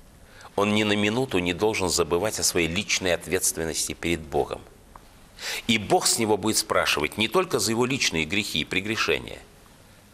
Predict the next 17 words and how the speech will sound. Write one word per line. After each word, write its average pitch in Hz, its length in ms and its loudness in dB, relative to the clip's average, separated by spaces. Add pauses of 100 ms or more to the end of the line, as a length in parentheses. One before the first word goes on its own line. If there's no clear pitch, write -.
(100)
но - 80 -2
и 98 60 2
за 98 120 4
все - 180 2
то, 147 200 0
что - 180 2
он 107 100 2
сделал 107 480 2
или 95 140 2
не 98 160 -2
сделал 107 380 0
для 98 160 0
жизни 92 300 -4
народа. 82 360 -2 (1000)
Ну 98 100 2
и, 110 80 2
конечно, 107 720 0